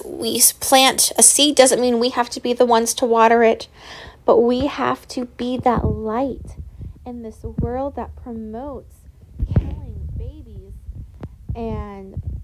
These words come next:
butchering children and, um, sterilizing people.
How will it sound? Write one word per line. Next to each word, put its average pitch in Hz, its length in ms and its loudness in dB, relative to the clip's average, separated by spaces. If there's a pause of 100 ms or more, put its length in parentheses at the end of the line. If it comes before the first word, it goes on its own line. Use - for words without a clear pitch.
(800)
butchering 226 840 -2 (140)
children 226 800 -4 (640)
and, 214 280 -2 (840)
um, 208 520 0
sterilizing 226 1160 2
people. - 640 -6